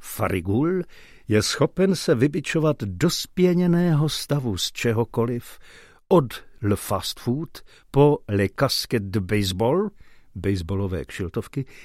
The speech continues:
které se nyní objevují na dosud nezačepených francouzských palicích.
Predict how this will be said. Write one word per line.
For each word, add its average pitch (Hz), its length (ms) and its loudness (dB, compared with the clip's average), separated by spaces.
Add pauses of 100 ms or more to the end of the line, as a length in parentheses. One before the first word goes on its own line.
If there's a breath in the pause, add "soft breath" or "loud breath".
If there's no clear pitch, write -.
(240 loud breath)
které 117 400 2
se 110 300 -2
nyní 110 320 4
objevují 107 500 2
na 104 120 2
dosud 101 400 -6
nezačepených 101 1200 0 (260)
francouzských 110 760 -2
palicích. - 720 -10